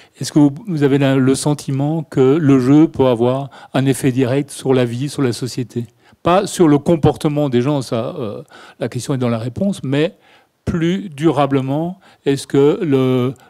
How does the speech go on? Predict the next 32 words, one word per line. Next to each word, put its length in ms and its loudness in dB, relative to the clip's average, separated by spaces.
euh, 400 -12
notre 320 -2
époque 380 -2
de 120 -2
jeu 280 -2
ou 160 -8
d'un 160 -4
certain 340 -8
type 220 -16
de 120 -6
jeu 140 -6
nouveau 480 -6
a, 360 -4
euh, 200 -2
est-elle 360 -2
en 360 -2
train 240 -6
de 160 0
modifier, 760 -4
euh, 360 -2
la 140 -2
société 720 -6
et 20 2
le 100 2
rapport 440 0
que 80 -2
les 160 2
gens 180 -2
peuvent 240 0
avoir 420 -2
non 220 2
seulement 640 -2